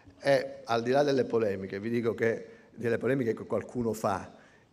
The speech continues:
tutti i presidenti che hanno avuto la possibilità di confrontarsi con Fitto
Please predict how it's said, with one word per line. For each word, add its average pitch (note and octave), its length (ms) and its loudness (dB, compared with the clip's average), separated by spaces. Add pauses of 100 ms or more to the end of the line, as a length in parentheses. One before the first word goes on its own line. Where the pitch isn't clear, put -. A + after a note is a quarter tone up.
(380)
tutti E3+ 560 -2
i B2 40 -4
presidenti A2 720 0
che A#2 120 -2
hanno B2 480 0
avuto C3 380 -2
la A#2+ 80 2
possibilità B2 500 0
di B2 80 4
confrontarsi A#2+ 640 -2
con C#3+ 200 0
Fitto C#3 640 -2